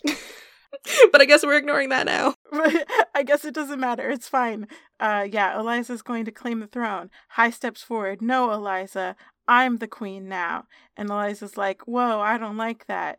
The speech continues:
Speaker 1: But, you know,
Speaker 2: Fuck you, Hai.
Speaker 1: I'm not gonna start a civil war over it, and you appear to have supporters here, so I guess you win."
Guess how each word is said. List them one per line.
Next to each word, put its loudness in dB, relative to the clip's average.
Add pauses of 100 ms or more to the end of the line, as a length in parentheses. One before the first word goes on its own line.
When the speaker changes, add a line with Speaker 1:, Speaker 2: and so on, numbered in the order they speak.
Speaker 1:
But, 0
you -6
know, -4
Speaker 2:
Fuck 2
you, 8
Hai. 0
Speaker 1:
I'm -6
not -2
gonna -6
start -6
a -6
civil -8
war -4
over -6
it, -4
and -10
you -8
appear -4
to -8
have -4
supporters -6
here, -8 (280)
so -8
I 2
guess -6
you -6
win." -8